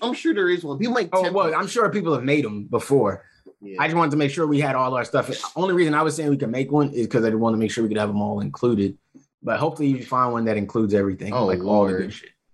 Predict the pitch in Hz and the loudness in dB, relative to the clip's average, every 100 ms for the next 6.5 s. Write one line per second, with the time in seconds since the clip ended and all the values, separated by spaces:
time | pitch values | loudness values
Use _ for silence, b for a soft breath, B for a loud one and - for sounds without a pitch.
0 | _ _ _ _ _ _ - 95 95 101 | _ _ _ _ _ _ -8 -4 -2 0
1 | 151 160 147 135 131 117 120 131 131 139 | 0 2 0 0 0 2 2 2 0 -2
2 | 127 - 139 127 131 131 143 127 131 131 | -4 -2 -2 2 2 0 -2 -2 0 0
3 | 131 135 135 123 117 107 98 - _ _ | 0 -2 0 0 2 2 0 -8 _ _
4 | _ _ _ _ _ - - 131 127 127 | _ _ _ _ _ -18 -14 -4 0 0
5 | 131 131 131 131 127 127 123 120 113 110 | 0 -2 -2 -2 -2 0 2 0 0 -2
6 | 92 92 85 78 - | -2 -4 -8 -8 -12